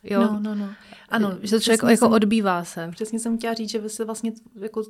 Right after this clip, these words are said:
Speaker 2: to tváří, že to není na fyzioterapii, což kdyby jsem pracovala jenom na té fyzické úrovni, tak není.
Speaker 1: Hmm.
Speaker 2: Ale prostě je to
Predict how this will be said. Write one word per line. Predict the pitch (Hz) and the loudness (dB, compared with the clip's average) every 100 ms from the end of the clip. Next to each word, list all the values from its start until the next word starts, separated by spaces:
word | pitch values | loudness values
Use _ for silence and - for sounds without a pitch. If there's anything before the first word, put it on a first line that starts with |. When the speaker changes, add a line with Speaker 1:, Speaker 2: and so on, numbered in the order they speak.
| - | -6
Speaker 2:
to | 220 | -4
tváří, | 220 220 214 220 | -2 0 0 0
že | 214 | -2
to | 220 | -2
není | 226 214 | 0 0
na | 220 | -2
fyzioterapii, | 214 214 202 202 202 202 202 190 202 220 | -4 -6 -4 -6 -6 -10 -8 -8 -10 -10
což | 208 202 - | -10 -10 -10
kdyby | - 214 208 | -6 -6 -6
jsem | 214 208 | -6 -6
pracovala | 202 202 196 202 | -8 -10 -6 -4
jenom | 196 196 196 202 202 - _ _ - | -4 -6 -6 -4 -6 -10 _ _ -14
na | 190 | -10
té | 214 | -8
fyzické | 208 202 208 - 214 | -6 -6 -6 -6 -4
úrovni, | 208 196 190 | -4 -4 -6
tak | 190 226 | -8 -10
není. | 208 190 180 202 | -8 -8 -8 -10
Speaker 1:
Hmm. | - 214 208 - - _ - | -4 -4 -4 -10 -20 _ -6
Speaker 2:
Ale | 190 190 190 190 190 190 190 190 196 _ _ | -4 -4 -6 -4 -4 -4 -6 -8 -10 _ _
prostě | - 196 - 214 | -14 -12 -10 -6
je | 202 | -6
to | 202 214 208 208 208 208 | -6 -4 -2 -2 -4 -8